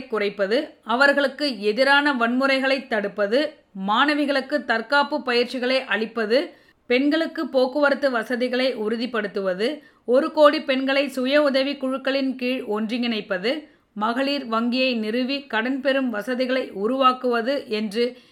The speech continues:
இந்த கொள்கை துறை வாரியாக பெண்களின் பாதுகாப்பையும் முன்னேற்றத்தையும் இலக்குகளாக கொண்டுள்ளது.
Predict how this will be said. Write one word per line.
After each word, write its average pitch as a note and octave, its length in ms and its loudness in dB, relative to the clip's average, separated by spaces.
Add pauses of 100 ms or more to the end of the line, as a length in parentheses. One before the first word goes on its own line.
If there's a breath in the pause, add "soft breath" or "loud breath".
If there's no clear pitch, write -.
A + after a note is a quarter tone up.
(160 loud breath)
இந்த A#3+ 240 0
கொள்கை C4+ 440 0
துறை C4 300 0
வாரியாக C4+ 640 2
பெண்களின் B3+ 480 -2
பாதுகாப்பையும் A#3 840 -2
முன்னேற்றத்தையும் B3 840 -2
இலக்குகளாக B3+ 760 -2
கொண்டுள்ளது. G3+ 580 -2